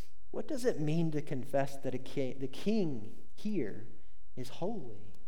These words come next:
Some people work through etymology. That's like the bits and pieces that go in a, into a word that we understand what the word means.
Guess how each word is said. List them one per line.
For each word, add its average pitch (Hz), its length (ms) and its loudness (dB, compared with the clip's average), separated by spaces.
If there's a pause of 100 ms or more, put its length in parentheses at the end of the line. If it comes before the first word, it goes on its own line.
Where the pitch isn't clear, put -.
(760)
Some 220 260 6
people 247 340 4
work 196 220 6
through 175 220 2
etymology. 160 500 6
That's 165 300 4
like 160 160 0
the 151 80 2
bits 147 340 2
and 131 160 0
pieces 139 480 0
that 127 120 0
go 135 220 2
in 131 80 0
a, 120 180 0
into 139 300 2
a 127 60 0
word 131 560 0
that - 420 0
we 143 260 2
understand 135 520 2
what 127 140 0
the 135 80 0
word 131 320 0
means. 156 500 0